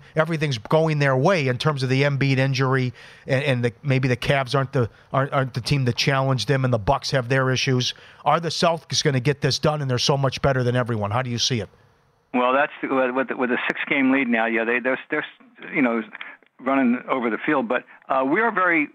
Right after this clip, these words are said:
Speaker 2: wary here because of the things that you cited. This, the door, this is a now team. They gotta do it. This, this group, and they have no excuse. They have enough depth. The Porzingis trade turns out to be brilliant. It, he's, he's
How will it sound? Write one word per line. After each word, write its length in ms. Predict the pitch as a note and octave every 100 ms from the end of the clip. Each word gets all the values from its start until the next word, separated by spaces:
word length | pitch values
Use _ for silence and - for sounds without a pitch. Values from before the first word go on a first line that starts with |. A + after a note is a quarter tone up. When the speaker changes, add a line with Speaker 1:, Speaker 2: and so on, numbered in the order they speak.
| -
Speaker 2:
wary 360 | C3 C3+ A2+
here 260 | F#2+ G2 G#2 -
because 280 | - C#3+ C3+
of 120 | A2 A2
the 100 | A#2 -
things 180 | C3 B2+
that 80 | A#2
you 100 | A#2 -
cited. 280 | A#2 G2+ - - - _
This, 140 | E3+ A3 - - D#3 D3
the 80 |
door, 300 | C3 D#3 F#3+ D3+
this 120 | F#3+ A3+
is 100 | G3+
a 100 | F3
now 340 | D#3 E3+ D#3+ - -
team. 280 | C3+ F#2+ - _ _ -
They 140 | G#3+
gotta 260 | A3 G3 D#3
do 200 | C#3 A#2
it. 80 |
This, 120 | A2+ D#3+
this 100 | G3 G3
group, 200 | F#3 F3 - -
and 120 | C#3+ D3
they 140 | E3
have 200 | D#3+ C3
no 640 | C#3+ D#3+ F#3 B3+ C#4+ G3+
excuse. 380 | D3 - - A2 -
They 100 | C3
have 160 | C3 B2+
enough 240 | C#3 F#3+ -
depth. 200 | D3 C3+ - - -
The 80 | B2+
Porzingis 500 | - B2+ F3 F#3 F3+
trade 280 | - D#3 C#3+
turns 180 | - C3+
out 140 | C3+ -
to 60 |
be 120 | A2 A2+
brilliant. 520 | - C3+ D#3 D#3+ C#3
It, 160 | B2
he's, 160 | B2 A#2 -
he's 140 | A#2